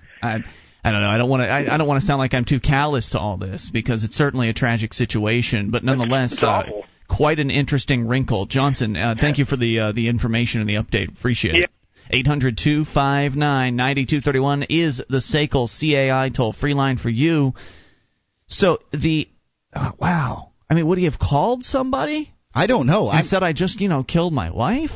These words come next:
Speaker 1: I mean, how does that
Speaker 3: <laughs> I'm, I'm kinda skeptical after the whole McMahon death thing, but, I mean, it's, it's,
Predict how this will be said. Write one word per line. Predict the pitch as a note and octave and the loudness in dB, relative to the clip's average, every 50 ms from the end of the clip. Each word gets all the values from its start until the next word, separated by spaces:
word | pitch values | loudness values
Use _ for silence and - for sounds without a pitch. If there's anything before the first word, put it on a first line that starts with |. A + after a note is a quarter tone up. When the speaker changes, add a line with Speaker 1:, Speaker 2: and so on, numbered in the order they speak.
| - - | -8 -6
Speaker 1:
I | |
mean, | C3+ A#2+ A#2+ B2+ | -2 0 0 2
how | C#3 E3+ G3 B3 | 2 2 2 0
does | C4 A#3+ | 0 0
that | - D3+ C#3 C3+ - - _ _ _ _ _ _ _ _ _ - | 0 0 0 0 -2 -8 _ _ _ _ _ _ _ _ _ -8
Speaker 3:
<laughs> | D#3 - - D3 A2+ - F3 | -2 0 0 0 0 0 0
I'm, | - D#3 D#3 | 0 0 2
I'm | - E3 E3 | 2 0 2
kinda | - F#3 C4+ B3+ G#3+ | 2 2 2 2 2
skeptical | - - - G3 - - A#3+ - A3+ G#3+ G#3+ | 2 2 2 2 2 0 0 0 2 2 2
after | G#3 - - | 2 2 2
the | F3 D3+ | 2 2
whole | D#3+ F3+ F#3 F#3 F#3 F3+ | 2 2 2 2 2 2
McMahon | D#3+ D#3 D3 - D3+ D3 D#3 E3+ E3+ F3 D#3+ | 0 0 0 2 2 2 4 2 2 2 2
death | E3+ E3+ F3+ - - | 2 2 2 0 0
thing, | - D3+ D3+ F#3 G3+ G3+ G3+ F#3 | 0 0 2 2 2 2 2 4
but, | D#3 C3+ A#2 - | 2 2 2 0
I | C3 | 0
mean, | B2+ B2+ B2 A#2+ | 0 2 2 2
it's, | A#2+ A2 - - - | 0 -2 -2 -4 -4
it's, | A#2 - | -4 -4